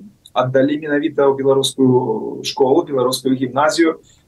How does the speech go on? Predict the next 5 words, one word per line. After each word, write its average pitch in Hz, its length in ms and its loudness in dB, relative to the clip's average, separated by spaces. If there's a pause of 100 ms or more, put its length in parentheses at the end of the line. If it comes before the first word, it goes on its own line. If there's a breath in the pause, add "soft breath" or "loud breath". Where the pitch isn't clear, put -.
(120)
бо 147 160 2
гэтая 170 240 2
гімназія 156 720 0
атрымлівала 156 720 -2
дапамогу 147 800 0